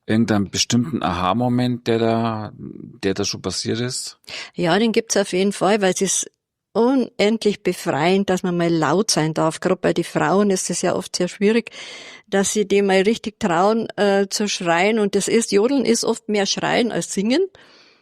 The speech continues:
Speaker 2: Das finde ich auch total spannend. Und es ist auch erstaunlich, wie schnell der Jodelschlag gelernt werden kann. Der Jodelschlag ist der Wechsel von der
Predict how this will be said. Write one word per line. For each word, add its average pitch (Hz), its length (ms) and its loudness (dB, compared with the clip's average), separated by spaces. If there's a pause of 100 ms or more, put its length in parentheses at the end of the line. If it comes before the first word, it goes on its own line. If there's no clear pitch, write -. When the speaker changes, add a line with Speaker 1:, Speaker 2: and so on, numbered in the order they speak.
(220)
Speaker 2:
Das 196 180 0
finde 220 300 2
ich 175 60 2
auch 180 480 0
total 190 360 0
spannend. 220 720 -2 (640)
Und 226 240 2
es 226 120 -2
ist - 220 0
auch 190 300 0
erstaunlich, 208 640 -2
wie 196 100 0
schnell 190 340 -2
der 180 180 0
Jodelschlag 180 920 0
gelernt 180 540 0 (400)
werden 165 580 0
kann. 160 300 -4
Der 170 100 2
Jodelschlag 226 540 0
ist - 320 -2
der 175 280 2
Wechsel 196 400 0
von 190 280 0
der 170 220 0